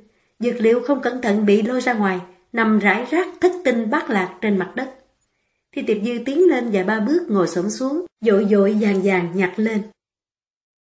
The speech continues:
"Những người này cũng thật là." Đào Tâm ở bên cạnh giúp một tay, nhìn mấy thứ dược liệu kia do dự mở miệng. "Nương nương, đây là thuốc mạch y sư kê đơn, phải không?" "Đúng."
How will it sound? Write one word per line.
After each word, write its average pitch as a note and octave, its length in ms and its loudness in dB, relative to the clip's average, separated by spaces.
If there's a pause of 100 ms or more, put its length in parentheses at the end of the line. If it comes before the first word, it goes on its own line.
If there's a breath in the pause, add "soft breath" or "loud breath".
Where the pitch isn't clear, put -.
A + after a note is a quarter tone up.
(120)
"Những C4+ 340 0
người B3 160 4
này G3+ 340 2
cũng D#4+ 260 2
thật D4+ 200 2
là." G#3+ 520 0 (680)
Đào G#3+ 240 -2
Tâm A3+ 260 -2
ở A#3+ 100 0
bên A3+ 200 -4
cạnh F#3+ 260 0
giúp D4+ 160 2
một - 200 0
tay, G3+ 240 0 (240)
nhìn G#3+ 180 4
mấy B3 240 0
thứ D4+ 160 4
dược F#3+ 200 2
liệu F3 240 4
kia G#3 280 2
do A3+ 100 0
dự F3+ 240 2
mở F3 240 0
miệng. E3 260 -2 (840)
"Nương D#4 280 4
nương, C#4 360 -2 (220)
đây E4+ 200 4
là A#3 200 0
thuốc F4+ 240 2
mạch G#3+ 220 0
y C#4 160 0
sư D4 200 0 (100)
kê D#4 140 2
đơn, D4+ 340 2
phải D4 220 -2
không?" E4 200 2 (1400)
"Đúng." B3+ 400 -4